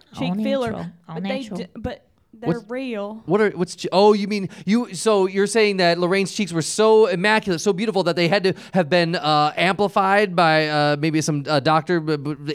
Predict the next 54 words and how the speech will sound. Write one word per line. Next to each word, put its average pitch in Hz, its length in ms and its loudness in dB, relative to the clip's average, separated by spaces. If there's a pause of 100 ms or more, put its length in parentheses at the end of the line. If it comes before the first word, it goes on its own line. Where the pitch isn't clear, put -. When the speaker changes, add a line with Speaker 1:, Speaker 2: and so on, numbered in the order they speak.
Speaker 3:
implanted 175 480 -2
something 185 300 0
into 180 140 0
those 180 180 2
cheeks? 220 400 -6
Speaker 1:
Yes, 247 300 -6
and 254 100 -8
where 262 160 -8
I'm 277 280 -8
from, 262 320 -8 (340)
where 233 260 -8
I'm 247 220 -8
from, 233 180 -14
women 226 220 -12
don't 214 180 -6
have 220 140 -8
no 196 160 -10
cheeks 202 300 -12
like 196 180 -14
that. 196 320 -16
I'll 202 100 -16
tell 214 160 -18
you - 80 -18
that - 140 -18
much. - 80 -6
Speaker 3:
Uh, 117 240 -2
okay. 117 560 -10
I, - 60 -14
fr-, - 200 -12
fr-, 160 180 -2
in, 160 220 -2
in, 151 160 0
in 147 220 0
Speaker 2:
That's 165 180 0
Speaker 3:
Indiana. 160 320 2
Speaker 2:
why 202 60 0
his 185 180 -6
region 190 680 -4 (120)
Speaker 1:
I 254 140 -10
grew 240 100 -4
up 240 100 -4
in - 40 -2
a - 60 2
lot 220 80 -2
of - 100 -4
Speaker 2:
intrigued 196 280 -2
me 220 100 -2
Speaker 1:
places. 170 120 -6
Speaker 2:
so 165 180 -2
much. 226 360 -4
I 180 80 -4
loved 175 240 -4
that 165 180 -4
region. 175 480 -8